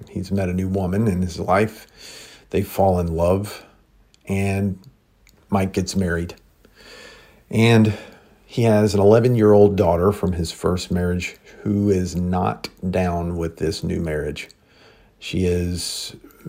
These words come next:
very emotional. She's trying to sabotage the relationship. There's a lot of difficulty in getting her children, that she has two children from a previous marriage,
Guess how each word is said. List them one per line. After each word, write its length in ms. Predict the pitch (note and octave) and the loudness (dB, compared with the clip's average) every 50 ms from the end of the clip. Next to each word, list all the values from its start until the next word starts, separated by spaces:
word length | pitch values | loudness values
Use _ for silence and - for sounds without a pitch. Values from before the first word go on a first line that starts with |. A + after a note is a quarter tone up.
| - - _ _ - | -18 -18 _ _ -6
very 260 | - G2 F#2 F2 F2+ | -2 0 0 2 0
emotional. 720 | F2+ E2+ E2+ F#2 G2+ G2+ - - A#2 A2+ A2 A#2 A#2+ A#2+ A2 | 0 0 0 0 0 0 0 2 2 4 4 4 2 0 -6
She's 600 | - - - G2+ F#2+ F#2+ F#2 F#2 - - - - - | -8 -6 -4 -2 -2 -2 -2 -4 -6 -10 -12 -16 -18
trying 420 | - - - F#2 F2 F2+ F#2 F#2 F#2 | -12 -6 -4 -2 -2 -2 -2 -4 -4
to 300 | - F2 E2+ F2+ F2+ F2+ - - - - - - - _ _ _ _ _ _ _ _ _ | -4 -4 -4 -4 -6 -8 -10 -18 -20 -20 -20 -20 -20 _ _ _ _ _ _ _ _ _
sabotage 720 | - - - A#2+ G#2+ G#2 G#2+ G#2 G2+ F#2+ F2+ F#2 F#2 - | -6 0 2 4 4 4 2 2 0 0 0 0 -2 -4
the 100 | - F#2 | -4 -2
relationship. 840 | F2+ F#2+ F#2 F2 E2+ E2+ - - F#2 F2 - - F2+ F#2 F2 - - | -2 -2 -2 -2 -2 -4 -6 -6 -8 -6 -6 -4 -4 -4 -4 -4 -6
There's 200 | - G2 F#2+ F2+ | -6 -4 -4 -4
a 40 | F2+ | -4
lot 180 | F2 F#2 F2+ F#2 | -4 -2 -2 -2
of 180 | F2+ F2 E2+ | -2 -4 -2
difficulty 680 | F#2 G2+ G2+ - G2 F#2+ - F2 F#2 F#2+ - - F#2+ F#2 | -2 -2 -2 -2 -4 -4 -4 -4 -4 -4 -4 -4 -2 -2
in 140 | F#2 F#2 F2+ | -2 -2 -2
getting 300 | F#2 G#2 E2 F2 F2+ F#2 | -2 -2 -2 -2 -4 -6
her 380 | - - - - - C#3+ D3 C#3 | -8 -10 -6 0 2 4 4 4
children, 680 | - - G2 F2+ E2 F#2+ G2+ G#2+ G#2 G2+ F#2 E2+ - - - | 2 0 -2 0 0 0 0 -2 -2 -4 -10 -14 -14 -14 -10
that 180 | - D#2 - | -8 -8 -8
she 240 | - - - - A#2+ | -8 -6 -4 -4 -2
has 340 | F#2 F2+ F#2 F2+ F2+ F2+ - | -2 -2 -2 -2 -2 -4 -6
two 200 | - - - G2 | -10 -8 -8 -8
children 340 | F#2 - F#2 F2 F2+ G2+ G#2 | -6 -4 -4 -2 -2 -2 -4
from 160 | G3+ - E2+ | -4 -6 -6
a 60 | E2 | -6
previous 480 | - - - F2+ - - F2+ F2+ - - | -6 -6 -6 -4 -4 -2 -4 -6 -6 -6
marriage, 360 | F2+ F2 F#2 G#2+ A2 - | -6 -4 -4 -4 -6 -8